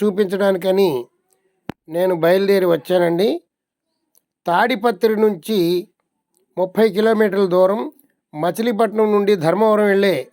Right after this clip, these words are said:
ఎక్స్‌ప్రెస్‌లో తాడిపత్రిలో దిగి, తాడిపత్రి నుండి మళ్ళీ ముప్పై కిలోమీటర్ల ప్రయాణం చేసి ఈ గుహలకి వచ్చాను. చూడండి,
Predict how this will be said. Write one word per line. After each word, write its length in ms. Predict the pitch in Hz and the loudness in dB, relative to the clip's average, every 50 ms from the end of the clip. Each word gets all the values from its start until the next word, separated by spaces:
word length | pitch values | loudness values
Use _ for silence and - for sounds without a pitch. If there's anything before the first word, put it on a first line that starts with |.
| - 160 165 | -8 -8 -8
ఎక్స్‌ప్రెస్‌లో 560 | 151 - - 208 202 196 - 208 202 202 180 143 127 120 - - | -8 -8 -6 -4 -4 -4 -4 -2 0 0 2 0 0 -4 -4 -2
తాడిపత్రిలో 680 | 160 175 196 190 180 196 202 175 - 202 180 185 190 185 165 147 | 0 0 0 0 -2 -4 -4 -4 -4 -4 -4 -2 0 0 0 0
దిగి, 260 | 170 160 175 180 156 127 117 - _ _ _ _ _ _ _ - | -2 0 0 0 -2 -2 -6 -12 _ _ _ _ _ _ _ -4
తాడిపత్రి 580 | 165 175 208 208 208 196 202 196 175 202 202 185 196 | -2 0 0 -2 -2 -2 -2 -4 -4 -4 -4 -2 -2
నుండి 180 | 202 196 196 202 190 | 0 0 0 0 0
మళ్ళీ 180 | 185 180 190 196 185 180 | 0 0 0 0 -2 -2
ముప్పై 240 | 170 - - 175 175 156 | -4 -2 -2 -4 -2 -2
కిలోమీటర్ల 500 | 180 185 196 196 190 190 185 175 190 190 175 170 | -2 -2 -2 -2 -2 -2 -4 -4 -4 -6 -4 -2
ప్రయాణం 360 | 170 175 180 185 185 180 180 160 143 | -2 0 0 0 0 0 -2 -2 -2
చేసి 320 | 180 180 - - - 202 170 135 123 - _ _ _ _ _ _ _ | -4 -6 -6 -6 -6 -4 -4 -6 -6 -10 _ _ _ _ _ _ _
ఈ 120 | - 170 165 147 151 | -6 -6 -6 -2 -2
గుహలకి 440 | 170 170 160 175 180 175 - 180 170 156 156 | 0 0 2 0 0 0 -2 -2 -2 -2 -4
వచ్చాను. 400 | 147 - - 180 165 160 180 214 277 330 - _ _ _ _ _ _ _ _ - | -4 -4 -4 -2 -2 0 0 -2 -2 -4 -10 _ _ _ _ _ _ _ _ -8
చూడండి, 400 | - 175 175 180 185 185 180 208 | -6 -4 -2 0 0 0 0 0